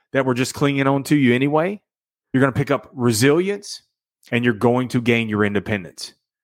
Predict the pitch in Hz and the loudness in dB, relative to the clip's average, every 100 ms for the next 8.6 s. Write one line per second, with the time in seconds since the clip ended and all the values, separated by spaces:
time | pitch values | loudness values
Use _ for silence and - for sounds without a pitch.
0 | - 104 117 127 107 - 110 110 98 95 | -12 -4 -2 -2 -2 -2 0 0 0 0
1 | 110 120 123 113 110 - 117 110 104 98 | 2 2 0 0 0 0 -2 0 -2 2
2 | 110 107 80 73 - _ _ _ _ _ | 2 2 -2 -8 -20 _ _ _ _ _
3 | 120 127 120 117 107 - _ _ _ _ | -2 2 2 2 -2 -10 _ _ _ _
4 | _ _ 120 123 127 131 123 123 156 80 | _ _ -2 2 2 2 2 2 0 -2
5 | - _ _ _ 131 139 139 120 139 131 | -12 _ _ _ -2 0 0 0 0 2
6 | 120 101 135 104 - - - _ _ _ | 0 0 0 -2 -8 -18 -20 _ _ _
7 | _ _ _ - 127 107 147 190 160 110 | _ _ _ -4 -2 2 2 4 0 0
8 | 85 - 92 76 80 | -6 -8 -10 -12 -20